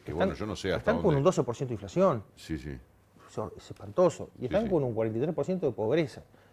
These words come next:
Speaker 2: O sea, un país rico como Argentina, que la verdad tiene todas las estaciones del año,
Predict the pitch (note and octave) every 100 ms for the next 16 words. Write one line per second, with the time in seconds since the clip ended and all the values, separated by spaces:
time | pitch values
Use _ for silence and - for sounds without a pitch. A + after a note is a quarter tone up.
0 | - - D3+ F3+ G#3 C#3 C3+ F#3 - A2+
1 | G2+ G#2 G2+ A2 A2+ - E3 A#2+ F#2+ F2
2 | - A2 G#2+ B2 D#3+ D#3 C#3 B2 - G#3
3 | F3+ C3 A2+ G#2 D3 C3+ B2 B2+ A2+ G2+